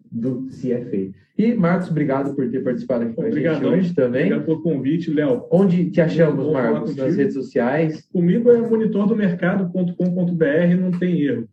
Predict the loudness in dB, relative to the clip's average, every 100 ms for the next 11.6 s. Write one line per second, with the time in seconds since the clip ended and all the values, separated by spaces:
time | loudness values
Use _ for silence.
0 | _ -14 -6 -4 -2 -2 -2 -2 -4 -4
1 | -2 -2 -2 -4 -2 -2 -2 -2 0 2
2 | 2 0 -2 -2 -2 -6 -4 -4 -2 -4
3 | -8 _ -6 -2 -2 -2 -4 -6 -6 -4
4 | -2 0 0 0 -2 -2 0 0 -2 -6
5 | -10 _ _ -2 0 0 0 0 2 2
6 | 0 -4 -4 -4 -4 0 0 0 -2 -2
7 | -2 0 -2 -2 -2 0 0 0 0 -4
8 | -12 _ _ _ _ -2 2 2 2 -2
9 | -2 -2 0 0 0 0 0 0 -2 -2
10 | -4 -2 -2 0 0 0 0 -2 -4 -4
11 | -2 -2 -2 -2 -2